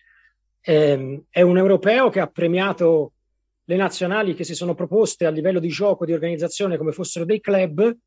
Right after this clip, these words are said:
e fra queste rientrano tutte e quattro le semifinaliste, anche la Spagna. Quindi tanto di cappello alla, a Luis Enrique, alla fine ha avuto, ha avuto ragione lui. Per quanto riguarda l'Italia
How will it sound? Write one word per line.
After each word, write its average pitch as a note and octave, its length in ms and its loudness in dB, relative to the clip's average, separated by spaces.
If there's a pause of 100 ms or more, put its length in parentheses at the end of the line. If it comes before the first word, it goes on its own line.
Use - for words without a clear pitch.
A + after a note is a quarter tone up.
(180)
e D#3+ 80 -10
fra E3+ 200 -6
queste F#3 400 -2
rientrano F3 480 0
tutte F3 240 -6
e - 80 -12
quattro E3+ 360 0
le D#3+ 100 6
semifinaliste, E3 760 -2
anche D3+ 220 -2
la C3+ 80 -2
Spagna. C#3+ 460 -2
Quindi D#3 320 -2 (340)
tanto F3 220 2
di E3 100 2
cappello F3 360 4
alla, E3 340 4
a E3 40 -2
Luis E3+ 240 0
Enrique, G3 360 2
alla D#3 140 0
fine E3 200 -6
ha D3+ 40 -4
avuto, D3 320 -2
ha C#3+ 40 -2
avuto D3 260 -4
ragione C#3+ 300 -4
lui. D#3 140 -2
Per - 120 -8
quanto G3+ 200 -4
riguarda G#3+ 220 2
l'Italia G#3+ 580 2